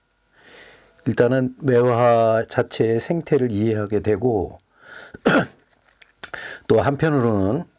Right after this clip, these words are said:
그 내가 생각했던 어떤 이 멘탈적인 요소를 정리하기가 좀 수월해지죠. 뭐 굉장히 어렵게 접근한다고 생각하시는 분이 계실지 모르지만은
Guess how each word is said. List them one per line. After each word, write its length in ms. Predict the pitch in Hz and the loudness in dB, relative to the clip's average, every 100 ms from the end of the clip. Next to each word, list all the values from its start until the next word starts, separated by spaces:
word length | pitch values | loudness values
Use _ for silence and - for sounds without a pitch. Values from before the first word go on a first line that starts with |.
| - | -10
그 140 | - 101 | -4 -2
내가 380 | 110 98 107 98 | -2 0 0 0
생각했던 580 | 151 135 - 107 - | 0 -2 -2 -6 -4
어떤 400 | 90 - 87 87 - _ _ _ _ _ _ | -6 -4 -4 -4 -10 _ _ _ _ _ _
이 200 | 92 90 | -6 -6
멘탈적인 640 | - 117 98 120 107 101 95 | -4 -2 0 0 0 -2 -2
요소를 580 | 90 98 92 110 82 78 _ | -2 -2 -2 -4 -4 -10 _
정리하기가 840 | - 107 110 104 85 82 87 85 - _ _ | -4 -2 0 -2 -4 -4 -4 -6 -10 _ _
좀 160 | - 85 | -10 -6
수월해지죠. 800 | - 180 147 95 - - - - - _ _ _ _ - - - - - - - | -2 0 0 -2 -8 -10 -10 -10 -16 _ _ _ _ -20 -20 -20 -20 -20 -18 -2
뭐 360 | 101 95 98 - _ _ _ _ _ _ | 0 0 -2 -6 _ _ _ _ _ _
굉장히 380 | - 92 107 104 - | -4 0 0 0 -2
어렵게 400 | 127 120 - 120 | 0 0 -2 -2
접근한다고 600 | 110 - 113 104 101 98 | 0 0 0 2 0 0
생각하시는 560 | 139 117 110 - 104 | 0 0 -2 -4 -2
분이 880 | 95 98 92 - _ _ - - 101 | -2 -4 -8 -18 _ _ -18 -6 -4
계실지 400 | - 92 95 - | -2 -4 -4 -4
모르지만은 760 | 98 90 82 82 90 123 95 | -2 -2 -4 -4 -2 -4 -4